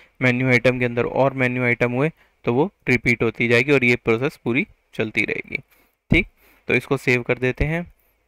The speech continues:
नेक्स्ट जी एस के अंदर हम इसको सेव करते हैं, अ, navigation dot T S X को सेव करते हैं। यहाँ पे एरर थ्रो हो रही है, क्या चीज़ है,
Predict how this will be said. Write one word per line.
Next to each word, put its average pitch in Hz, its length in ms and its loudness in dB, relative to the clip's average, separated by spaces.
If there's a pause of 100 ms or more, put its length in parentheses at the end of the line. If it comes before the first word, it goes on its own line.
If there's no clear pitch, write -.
(120)
नेक्स्ट 123 340 0
जी 131 100 2
एस 135 140 0
के 131 120 -4
अंदर 131 200 -2
हम 127 100 -4
इसको 127 200 -6
सेव - 480 -8
करते 123 260 -4
हैं, 123 80 -2
अ, 117 380 0
navigation 120 640 -2
dot 123 180 -4
T 120 120 0
S - 100 -12
X - 120 -10
को - 100 -12
सेव 127 220 -4
करते 127 240 -2
हैं। 139 60 0
यहाँ 123 220 0
पे - 220 -4
एरर 120 260 -2
थ्रो - 200 -6
हो - 80 -6
रही - 200 -8
है, - 80 -12 (360)
क्या 135 120 4
चीज़ 131 280 -2
है, 160 140 0